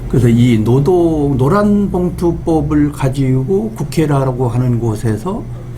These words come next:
통과시켰다. 그러면 그거를 통과시켜야 되느냐 말아야 되느냐 하는 거는 이제 대통령 결재 사인이 나야 이제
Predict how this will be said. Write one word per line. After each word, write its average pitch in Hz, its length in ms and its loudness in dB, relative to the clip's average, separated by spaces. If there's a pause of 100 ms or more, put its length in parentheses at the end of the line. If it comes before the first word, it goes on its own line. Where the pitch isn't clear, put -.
(1160)
통과시켰다. - 640 -2 (2500)
그러면 139 420 2
그거를 156 480 0
통과시켜야 156 1300 -2 (180)
되느냐 160 380 2
말아야 139 540 -2
되느냐 135 400 0
하는 127 180 -2
거는 131 220 -2
이제 123 420 -4
대통령 135 640 -2
결재 135 260 -4
사인이 120 400 -2
나야 120 360 -2
이제 104 380 -2